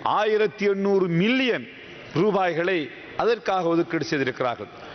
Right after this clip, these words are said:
உண்மையிலேயே இந்த வேலை திட்டம் இது எல்லோருக்கும் பொதுவான ஒரு வேலை திட்டம்.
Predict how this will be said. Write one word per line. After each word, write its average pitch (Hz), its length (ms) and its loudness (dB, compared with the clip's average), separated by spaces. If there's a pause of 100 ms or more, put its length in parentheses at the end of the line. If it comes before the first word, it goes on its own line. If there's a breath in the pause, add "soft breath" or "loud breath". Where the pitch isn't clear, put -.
(140 loud breath)
உண்மையிலேயே 233 600 2 (540)
இந்த 214 300 2
வேலை 214 380 0
திட்டம் 226 440 -2 (580)
இது 175 160 2
எல்லோருக்கும் 247 640 2
பொதுவான 220 460 2
ஒரு 180 120 4
வேலை 160 240 2
திட்டம். - 360 -8